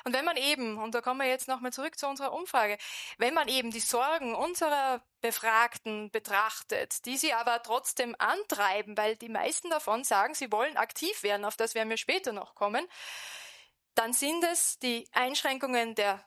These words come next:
Grundrechte, die Massenmigration und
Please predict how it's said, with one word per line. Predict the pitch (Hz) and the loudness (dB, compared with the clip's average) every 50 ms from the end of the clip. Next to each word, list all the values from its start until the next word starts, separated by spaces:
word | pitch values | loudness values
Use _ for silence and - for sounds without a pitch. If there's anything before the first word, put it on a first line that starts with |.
| _ _ | _ _
Grundrechte, | - 233 294 381 415 - 320 302 320 311 - - 330 320 320 311 294 - | -2 -2 0 0 2 2 2 2 2 0 0 0 2 2 0 -2 -6 -6
die | 240 | -4
Massenmigration | 233 233 214 214 - - - 294 285 277 262 - 254 247 - - 247 233 240 247 - - - _ | 2 4 4 4 6 4 2 2 0 -4 -2 -2 -2 0 0 0 0 -2 -2 -4 -10 -18 -20 _
und | _ - 233 240 - | _ -4 -4 -4 -4